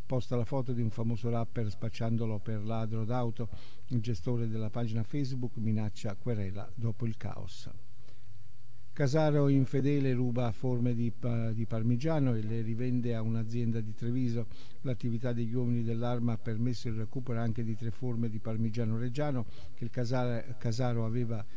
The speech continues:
ceduto ad un'azienda di Treviso. Notizie dal Friuli Venezia Giulia. È morto Bernardino Ceccarelli, lutto nel mondo dello sport e dell'economia friulana, aveva settantacinque anni.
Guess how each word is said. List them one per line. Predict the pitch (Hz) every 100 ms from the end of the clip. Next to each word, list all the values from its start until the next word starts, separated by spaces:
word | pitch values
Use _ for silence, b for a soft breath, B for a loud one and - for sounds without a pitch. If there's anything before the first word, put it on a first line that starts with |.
| B
ceduto | - 131 123 117 123 113
ad | 127 117
un'azienda | 117 117 107 117 110 110 110 -
di | 113 117
Treviso. | - 117 110 101 - 92 80 - - - - - - - - - - - - b b b b b b b
Notizie | - 143 170 - 160 143 - - - - - - -
dal | 123 127 123
Friuli | - 139 139 135
Venezia | 131 123 104 127
Giulia. | 107 101 95 85 - - - - - - - - - B B B
È | 143
morto | 151 156 147 139
Bernardino | 131 123 131 123 135 131
Ceccarelli, | 135 107 131 143 120 117
lutto | 113 120 - 123
nel | 117
mondo | 113 127 120
dello | 117 117
sport | 113 - 156 143 -
e |
dell'economia | 110 113 110 113 113 120
friulana, | 107 117 120 131 120 113
aveva | 110 120 113
settantacinque | 120 - - 139 135 120 131 127 123
anni. | 92 95 90